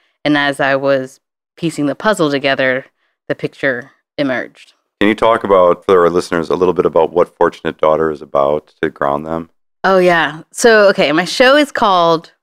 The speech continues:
Speaker 1: Fortunate Daughter, uh, and the, the little tagline or subtitle is rather long. It's "The secret to keeping your family happy is keeping your other family secret." A One Dyke show about the difference between coming out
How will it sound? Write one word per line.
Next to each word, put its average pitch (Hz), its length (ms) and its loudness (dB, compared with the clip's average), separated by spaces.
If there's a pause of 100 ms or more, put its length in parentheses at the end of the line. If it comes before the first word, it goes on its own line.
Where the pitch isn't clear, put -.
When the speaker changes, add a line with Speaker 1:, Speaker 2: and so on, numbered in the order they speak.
Speaker 1:
Fortunate 196 400 0
Daughter, 127 460 -4 (680)
uh, 151 420 -2
and 160 200 0
the, 139 420 0 (360)
the 147 80 -4
little 139 260 -2
tagline 131 580 -6
or 120 200 -12 (100)
subtitle 120 680 -6
is 127 260 -14 (280)
rather 127 300 -2
long. 117 340 -10 (160)
It's - 200 -8 (760)
"The 160 80 -2
secret - 480 -2 (300)
to 147 380 -2
keeping 151 380 -6
your 143 100 -2
family 131 420 -10
happy 123 540 -12 (640)
is 135 420 -6
keeping 143 340 -8
your 131 180 -8
other 139 280 -6
family 131 440 -10
secret." 139 540 -8 (840)
A 147 100 -2
One 147 200 -2
Dyke 139 180 -4
show 151 180 -2
about 139 160 -6
the 143 60 -8
difference 139 340 -10
between 139 300 -10
coming 131 320 -14
out 127 380 -12